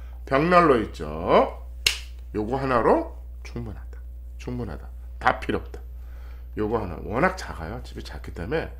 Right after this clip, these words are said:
이걸 뚫어놓은 이유는 뭐다? 뚫어놓은 이유는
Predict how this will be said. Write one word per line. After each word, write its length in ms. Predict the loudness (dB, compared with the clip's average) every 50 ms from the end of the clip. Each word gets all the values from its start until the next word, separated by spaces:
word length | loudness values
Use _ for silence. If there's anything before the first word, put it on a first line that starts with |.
| -14 -14 -12 -10 -8 -8 -4 -2
이걸 280 | 2 4 4 4 6
뚫어놓은 440 | 8 10 10 12 12 12 10 8 8
이유는 460 | 8 8 8 8 8 6 6 6 2 -4 -8 -10
뭐다? 460 | -6 -4 -2 0 0 0 0 -2 -4 -8 -10 -10 -10 -8 -8 -8 -8 -4
뚫어놓은 400 | 0 2 4 4 4 4 4 2
이유는 340 | 2 2 2 2 2 0 0